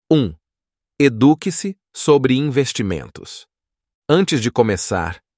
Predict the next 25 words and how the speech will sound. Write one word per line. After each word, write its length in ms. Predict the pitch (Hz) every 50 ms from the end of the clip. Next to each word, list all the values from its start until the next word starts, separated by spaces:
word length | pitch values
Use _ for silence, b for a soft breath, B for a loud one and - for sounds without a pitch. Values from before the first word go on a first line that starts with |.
| _ _ -
é 80 | 110
crucial 600 | - - 139 151 - - - 135 123 123 127 123
entender 520 | 120 120 - 123 110 104 101 113 120 117 113
os 120 | 104 -
conceitos 640 | - - 113 107 - - 135 117 110 - 120 101
básicos 720 | 92 92 - 101 104 104 104 95 95 95 _ - 107 101 95
de 120 | 92 104
investimentos. 1000 | 104 101 92 101 101 - - - 107 90 87 82 71 65 - - - - - - - _ _ _ _ _ _ _ -
Leia 300 | 107 113 117 110 107 101
livros, 640 | 101 95 110 127 139 123 107 113 123 139 - - _ _ _ _ -
participe 600 | - 127 120 - - - - - 135 - - 127
de 100 | 107 110
cursos 520 | - - - 127 131 123 - - 113 95 110
online 540 | 104 104 101 101 107 110 113 117 120 120 - -
ou 240 | 113 117 117 110
workshops 720 | 107 110 110 104 - - - - 120 107 107 - - - -
sobre 360 | - - - 120 104 101 110
finanças 640 | - - 113 98 101 107 117 123 - - 120 107 104
e 40 | 113
investimentos. 1000 | 110 107 98 104 104 - - - 101 92 82 76 69 65 - - - - - - _ _ _ _ _ _ _ _ _ _ - 107 -
Dois, 440 | 107 117 107 95 85 82 - - - _ _ _ _ _ _ _ -
defina 480 | 117 127 120 - - - 151 151 151 143
seus 240 | - - 135 120 117
objetivos 760 | 123 117 123 107 113 117 104 - - 139 143 131 135 131 -
financeiros. 800 | - 139 123 120 113 101 - - 107 87 80 76 73 71 - -